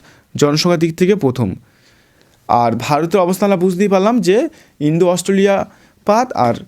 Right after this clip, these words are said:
ভারতীয় পাথর সংঘর্ষের ফলে এই ভারতের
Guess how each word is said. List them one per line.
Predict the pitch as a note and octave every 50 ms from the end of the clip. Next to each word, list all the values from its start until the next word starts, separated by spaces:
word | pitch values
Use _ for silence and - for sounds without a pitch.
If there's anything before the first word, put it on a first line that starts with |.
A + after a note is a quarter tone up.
| _ _ _ _ -
ভারতীয় | A#2+ B2+ C#3+ C#3+ D#3+ D#3+ G3+ G#3
পাথর | G3+ G3 F#3+ F#3+ A#3+ C4+ F#4 F4 - _ _ -
সংঘর্ষের | - - - F3+ E3 E3+ F#3 G3 G#3 G#3+ G3+ -
ফলে | G#3 G3 G#3+ C4 F4+ - - _ _ _ _ _ _ _ _ _ _ _ _ -
এই | E3 D#3+ D#3 D3 B2+ B2
ভারতের | D#3 D3+ D3+ D#3+ D#3+ E3 G3+ G#3+